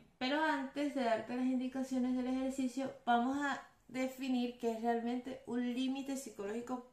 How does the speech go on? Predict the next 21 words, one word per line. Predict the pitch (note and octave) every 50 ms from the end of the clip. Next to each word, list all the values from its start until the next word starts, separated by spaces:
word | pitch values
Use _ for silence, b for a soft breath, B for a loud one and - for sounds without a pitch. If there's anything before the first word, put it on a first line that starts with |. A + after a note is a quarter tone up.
| _ _ _ _ _
para | - A3+ A#3 A#3 A#3+ A3 G#3+ A#3
que | - A3+ G#3
no | G#3 G3+ G#3
se | G#3+ A#3 A3
nos | A3 A3 G#3
vuelva | G3+ F#3+ G3 G3 G3+ G3+
un | G#3 G#3
arroz | G#3 G#3 G3+ G3+ G3 G3 -
con | - - G3 F#3+ F#3+
mango | F#3+ F#3+ F#3 F#3 F#3 F#3 F3 - - -
esto. | D#3 E3+ - - - _ _ - - - - _ _ _ b b b b b b b b b b b b b _ _ G#3+
Yo | A#3 D4 D4+
lo | D#4+ F4
asemejo | F4 - G4 F4 D#4 D#4 F4 F4+ F4+ F#4 - -
a | C#4 C4+
las | C4 B3+ B3
bandas | B3 A#3 A#3 A#3+ C#4+ D4+
elásticas | D4+ C#4 B3 B3 C4 C4 - D4 - - D4 C#4+ C4
de | C4 A#3
hacer | A#3 - - G3+ F#3+ F#3+ - -
ejercicio. | A#3 A#3 A3+ G#3 G3 F3+ - - - - - - - -